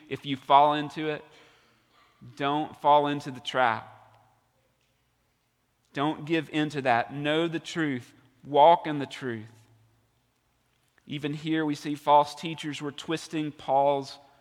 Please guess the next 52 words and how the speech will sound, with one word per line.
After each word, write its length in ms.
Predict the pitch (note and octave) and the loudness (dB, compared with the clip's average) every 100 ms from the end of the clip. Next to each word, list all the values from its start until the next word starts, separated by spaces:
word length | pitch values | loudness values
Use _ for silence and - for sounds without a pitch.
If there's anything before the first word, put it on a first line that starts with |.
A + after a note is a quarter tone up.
| _ _ | _ _
writings. 500 | C3 C3+ D#3+ C#3+ G#2 G#2 - - - _ _ - | 0 4 4 4 -6 -12 -20 -20 -20 _ _ -6
They 80 | C#3+ | -4
were 100 | C#3+ | -2
taking 340 | F3 D#3+ D#3+ | -2 -2 -2
his 160 | D#3 C#3 | -6 0
writings 480 | D3 D3+ D3+ D3+ | 4 6 4 -4
about 480 | D3 C#3 C#3 - - | -2 4 4 4 -2
freedom 300 | F3 F3+ F3 | -2 0 0
in 80 | D#3+ | -2
Christ 460 | - F#3 F3 C#3+ D3 | 4 8 8 6 -6
and 100 | C#3+ | -6
saying, 200 | D#3 D#3+ | -4 0
"Hey, 120 | G3+ | 2
look 160 | G3+ | 2
what 140 | A3 - | 0 2
Paul 180 | A3 A3+ | 2 2
said. 260 | G3 D#3 | 0 -2
You 60 | F3+ | 0
have 120 | G3 | -2
freedom 260 | G3+ G3 F#3 | 0 -2 -4
in 80 | |
Christ. 300 | F#3 G3+ E3 - - - | 2 4 4 -2 -18 -4
Live 220 | G3+ A3+ | 0 2
however 320 | A3 A3 A3 | 6 6 6
you 140 | A3+ | 0
want. 300 | A3+ A#3 G3+ - - - - - | 2 2 2 -4 -20 -20 -20 -18
Do 260 | C#3+ A3 A#3 | -6 -2 4
whatever 320 | A#3 A#3 A3+ | 6 6 4
you 120 | A#3 | -2
want. 360 | A3+ A#3 F#3 - - - - _ | 2 4 4 0 -14 -20 -20 _
Doesn't 300 | G3 G#3+ G3 | -2 -2 -2
matter. 240 | G#3+ A3 | 4 4
You're 120 | G3 G3+ | 4 -2
free 380 | - G#3+ A3+ | -4 -4 -2
in 140 | A3+ G#3+ | -2 -4
Christ. 560 | - A3+ F#3 B2 - | 2 4 4 2 -8
You're 80 | F#3 | -8
good 280 | E3 G#3+ A3 | -2 2 2
with 200 | G#3 - | 0 2
God. 320 | G#3 G3 C3 - | 6 6 4 -4
Live 260 | F3 G#3 G#3 | 0 0 4
however 280 | G#3 G3+ G3+ | 4 4 2
you 80 | |
want." 200 | G#3+ D#3 | -2 -2
Peter's 220 | - F3+ F3 | -6 -10 -8
saying, 180 | G3 | -10
"No, 140 | G3 A#3 | -8 -8
that's 160 | A3+ | -6
not 160 | A#3 G#3+ | 0 0
what 160 | G#3 - | 0 -4
Paul's 340 | G#3+ G#3 G3 | -2 -2 -4
saying." 460 | - F#3 F#3 B2+ | -10 -10 -10 -14